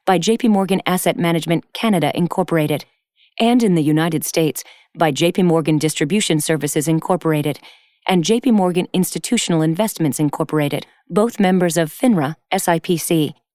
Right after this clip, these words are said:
and J P Morgan Investment Management Incorporated. In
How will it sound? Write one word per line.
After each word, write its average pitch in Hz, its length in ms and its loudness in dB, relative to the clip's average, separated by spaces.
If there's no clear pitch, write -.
and 196 400 0
J 220 140 2
P 233 140 2
Morgan 175 400 2
Investment 190 580 -2
Management 160 460 0
Incorporated. 156 720 -2
In 196 200 2